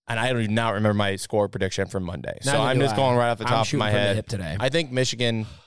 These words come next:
Speaker 1: I think they win thirty-eight fourteen.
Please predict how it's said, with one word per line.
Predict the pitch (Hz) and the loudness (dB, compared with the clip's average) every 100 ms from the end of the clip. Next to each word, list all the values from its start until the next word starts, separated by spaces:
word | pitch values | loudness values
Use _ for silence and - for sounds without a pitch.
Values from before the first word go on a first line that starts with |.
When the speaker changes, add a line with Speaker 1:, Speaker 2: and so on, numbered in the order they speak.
| _ _ _ _ _ _ | _ _ _ _ _ _
Speaker 1:
I | 113 | -2
think | 127 | 0
they | 127 110 | 0 2
win | 104 104 101 92 - _ _ _ _ _ _ - | 0 0 -2 -8 -12 _ _ _ _ _ _ 0
thirty-eight | 123 131 123 117 113 110 - _ _ _ _ - - 110 | 2 4 4 4 2 0 -4 _ _ _ _ -20 -12 -6
fourteen. | 113 101 - 78 50 | -2 -2 -4 -12 -12